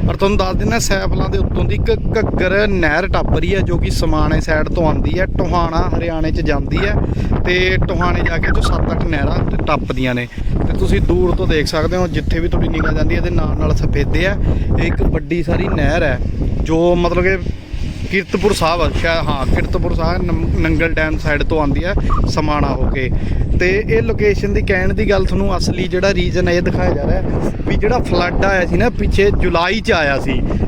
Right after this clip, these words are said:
ਤੇ ਹੁਣ ਮਈ ਚੱਲ ਰਹੀ ਹੈ, ਮਤਲਬ ਜੁਲਾਈ ਆ ਗਈ, ਇੱਕ ਸਾਲ ਹੋ ਗਿਆ। ਇੱਕ ਸਾਲ ਬਾਅਦ ਇੱਕ ਚ ਇਹ ਸੜਕ ਦਾ ਨਿਰਮਾਣ ਹੋਇਆ, ਫਿਰ ਵੀ ਚੰਗੀ ਤਰ੍ਹਾਂ ਨਹੀਂ ਹੋਇਆ ਹਾਲੇ ਤੱਕ।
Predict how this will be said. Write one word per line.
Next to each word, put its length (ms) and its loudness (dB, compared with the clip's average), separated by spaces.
ਤੇ 80 2
ਹੁਣ 160 0
ਮਈ 380 0
ਚੱਲ 200 0
ਰਹੀ 100 0
ਹੈ, 40 2
ਮਤਲਬ 280 0
ਜੁਲਾਈ 380 2
ਆ 80 2
ਗਈ, 100 0
ਇੱਕ 240 -2
ਸਾਲ 260 0
ਹੋ 80 2
ਗਿਆ। 160 0
ਇੱਕ 280 0
ਸਾਲ 260 0
ਬਾਅਦ 220 2
ਇੱਕ 160 0
ਚ 120 0
ਇਹ 280 2
ਸੜਕ 440 0
ਦਾ 120 0
ਨਿਰਮਾਣ 500 0
ਹੋਇਆ, 340 0
ਫਿਰ 120 0
ਵੀ 120 0
ਚੰਗੀ 340 0
ਤਰ੍ਹਾਂ 240 0
ਨਹੀਂ 260 2
ਹੋਇਆ 280 2
ਹਾਲੇ 220 0
ਤੱਕ। 360 0